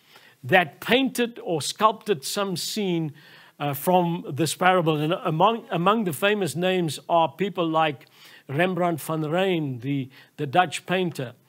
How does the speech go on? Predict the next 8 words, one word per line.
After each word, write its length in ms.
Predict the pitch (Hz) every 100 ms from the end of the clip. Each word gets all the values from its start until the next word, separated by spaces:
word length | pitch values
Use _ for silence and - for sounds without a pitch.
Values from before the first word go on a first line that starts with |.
| _ - - -
uh, 40 | 143
uh, 680 | 143 143 139 160 131 123 120 - _ _ _ _
Auguste 640 | 160 143 175 190 - -
Rodin, 920 | - 139 180 196 214 151 117 - 127
the, 260 | 131 160 147
the 160 | 123
French 640 | 135 - 190 147 - - -
sculptor, 640 | - - 240 160 - 143